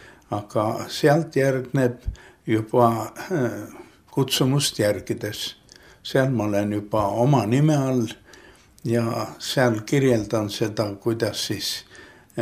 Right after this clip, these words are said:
pöördusin, kuidas siis Tallinnasse tulin, mida nägin, mida kogesin. Ja väga huvitav, et ka, äh, inimeste tagasiside on olnud selline, et kuule, et ma tunnen iseennast ka ära sealt.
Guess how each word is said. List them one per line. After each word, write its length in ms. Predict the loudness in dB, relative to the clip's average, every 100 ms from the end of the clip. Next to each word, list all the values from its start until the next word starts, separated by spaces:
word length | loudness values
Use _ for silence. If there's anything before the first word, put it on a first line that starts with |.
| 0
pöördusin, 800 | 6 6 6 0 -2 -2 -2 0
kuidas 400 | 2 2 2 -2
siis 220 | -10 -10
Tallinnasse 720 | 0 2 4 2 0 0 -2
tulin, 560 | 0 0 4 2 2 -8 -20 -20 -2
mida 320 | 0 2 2
nägin, 600 | 2 0 2 2 2 2
mida 260 | 0 -2 -4
kogesin. 800 | 2 2 6 4 4 -2 -4 -6 _ -20 -20 -20 -20 _
Ja 180 | 0 2
väga 300 | 2 0 -2 2
huvitav, 460 | 4 4 2 0
et 260 | 2 0 -4
ka, 300 | 0 2 2
äh, 60 | -2 -8 _ -20 -20 _ -4 0 0 -4 -6 -8 -10 -10 -2
inimeste 640 | 2 4 4 2 2 2 2 2
tagasiside 920 | 0 4 2 2 -4 4 4 4 2
on 200 | 0 -2
olnud 340 | -2 -2 -4
selline, 540 | -4 -2 -2 -2 -4 -4
et 140 | -4
kuule, 260 | -4 2 2
et 140 | 2
ma 120 | 0 0
tunnen 380 | 2 4 4
iseennast 680 | 4 4 4 4 0 -4 -8
ka 100 | -4 -4
ära 160 | -4
sealt. 500 | -8 -10 -12 -20 -20